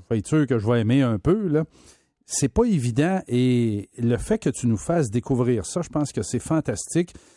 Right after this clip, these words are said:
Le, le bond prodigieux qu'a fait l'industrie de la bière au Québec dans les dix dernières années, là, c'est, c'est,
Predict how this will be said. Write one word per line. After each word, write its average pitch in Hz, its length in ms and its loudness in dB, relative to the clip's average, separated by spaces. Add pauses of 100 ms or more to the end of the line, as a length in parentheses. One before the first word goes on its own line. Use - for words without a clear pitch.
(880)
Le, 156 160 -2 (100)
le 175 240 4
bond 208 300 4
prodigieux 185 840 4
qu'a 131 140 0
fait 156 160 0
l'industrie 127 500 0
de 147 60 -2
la 120 100 0
bière 123 340 2
au 101 80 -2
Québec 120 380 0
dans 117 80 0
les 107 80 0
dix 131 260 2
dernières 123 440 0
années, 117 340 2
là, 104 140 -2
c'est, - 220 -16
c'est, - 240 -12